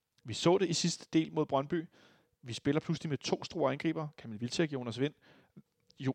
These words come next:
øh, hvad hedder det, Jens Dage kom også ind. Lige meget, hvem vi har spillet mod, når vi har sat spillere ind. Vi så det mod Vejle også. Når vi spiller med to angriber, om det så er de to store, kalder jeg dem nu, eller om det er Darami, der er den ene, eller Fischer, eller hvem det er.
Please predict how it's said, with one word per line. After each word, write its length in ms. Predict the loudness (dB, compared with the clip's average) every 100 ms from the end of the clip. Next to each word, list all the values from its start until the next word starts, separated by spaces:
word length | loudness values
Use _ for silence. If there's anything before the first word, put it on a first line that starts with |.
| 4
øh, 480 | 6 8 8 6
hvad 100 | 6
hedder 120 | 6 8
det, 120 | 8
Jens 200 | 6 6
Dage 200 | 6 6
kom 180 | 4 0
også 220 | 2 0
ind. 100 | -2 _ -20 -20 _ _ -20 -18 0
Lige 200 | 6 8
meget, 220 | 8 8
hvem 140 | 6
vi 60 | 4
har 40 |
spillet 280 | 4 4 4
mod, 100 | 2
når 80 | 4
vi 80 | 4
har 80 |
sat 300 | 6 8 6
spillere 360 | 4 2 4 4
ind. 60 | 0
Vi 40 |
så 160 | 0 2
det 80 |
mod 100 | 2
Vejle 300 | 4 4 4
også. 260 | 0 -2 -6 -16 _ _ _ -2
Når 120 | -2
vi 60 |
spiller 240 | 0 0 0
med 100 | 0
to 320 | 6 6 8
angriber, 440 | 4 2 0 0 -8 _ _ _ _ _ -16 0
om 140 | 0
det 80 | 4
så 100 | 6
er 40 |
de 120 | 6 6
to 220 | 2 2
store, 360 | 2 4 4 -2 _ _
kalder 180 | 0 2
jeg 100 | 0
dem 80 | -2
nu, 180 | -6 0
eller 180 | 6 6
om 80 |
det 240 | 8 4 6
er 20 |
Darami, 360 | 2 2 4 4
der 60 |
er 40 | 4
den 100 | 2
ene, 140 | -2
eller 100 | -2
Fischer, 300 | 0 0 4
eller 140 | 4 2
hvem 60 |
det 80 |
er. 80 | -2